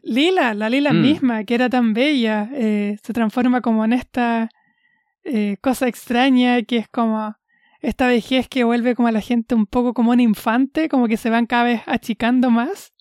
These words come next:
Speaker 2: Sí.
Speaker 1: Son como niños arrugados.
Speaker 2: Pero al menos Lila es la que mantiene como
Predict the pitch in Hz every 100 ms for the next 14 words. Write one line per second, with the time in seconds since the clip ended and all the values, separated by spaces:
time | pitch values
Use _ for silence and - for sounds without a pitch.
0 | _ _ - 160 175 160 113 104 - -
1 | _ - 247 262 247 233 247 269 269 247
2 | 240 220 240 311 381 - - _ _ -
3 | 139 143 156 180 185 156 180 185 185 165
4 | 160 151 147 139 135 135 - 143 151 143
5 | 131 123 127